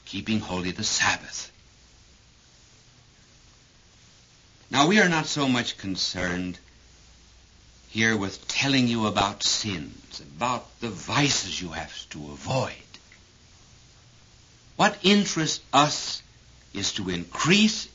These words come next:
in you the love of God. In other words, to construct a positive, moral, strong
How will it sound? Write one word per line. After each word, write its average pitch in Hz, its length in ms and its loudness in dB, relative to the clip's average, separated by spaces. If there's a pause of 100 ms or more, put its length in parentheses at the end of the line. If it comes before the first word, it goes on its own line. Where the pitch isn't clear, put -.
in 156 460 2
you 135 340 4
the 127 160 -2
love 113 460 4
of 85 280 -6
God. 104 380 6 (1300)
In 135 120 2
other 180 200 6
words, 165 400 2
to 131 120 -4
construct 147 760 0 (240)
a 131 140 2
positive, 127 920 0 (220)
moral, 120 760 4 (260)
strong 165 1000 2